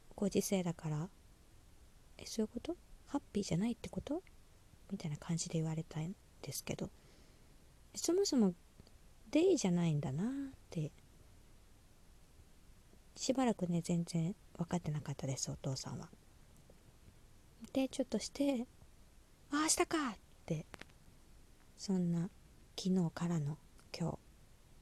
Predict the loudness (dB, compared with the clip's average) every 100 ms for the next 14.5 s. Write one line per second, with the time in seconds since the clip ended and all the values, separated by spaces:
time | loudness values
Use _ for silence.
0 | -20 -20 -20 -20 -20 -20 -20 -20 -20 -20
1 | -16 -10 -2 0 0 -2 -4 -4 -8 -6
2 | -4 -2 -2 -4 -8 -6 -4 -4 -4 -8
3 | -14 -20 -20 -20 -20 -20 -20 -20 -20 -20
4 | -20 -20 -20 -20 -14 -8 -4 -2 -2 -2
5 | -4 -2 -4 -4 -8 -10 -12 -20 -20 -2
6 | 4 6 8 6 2 0 -2 -2 -8 -6
7 | -8 -8 -10 -10 -12 -20 -20 -18 -16 -14
8 | -16 -10 -2 0 0 -2 -2 -4 -6 -6
9 | -2 0 0 0 -2 -6 -8 -4 -4 -2
10 | -2 0 0 -4 -6 -18 -20 -20 -20 -20
11 | -6 0 0 0 0 0 -2 -6 -20 -20
12 | -20 -20 -20 -16 -8 -4 -4 -6 -14 -20
13 | -20 -20 -12 -4 -4 -4 -2 2 4 4
14 | 0 -2 0 0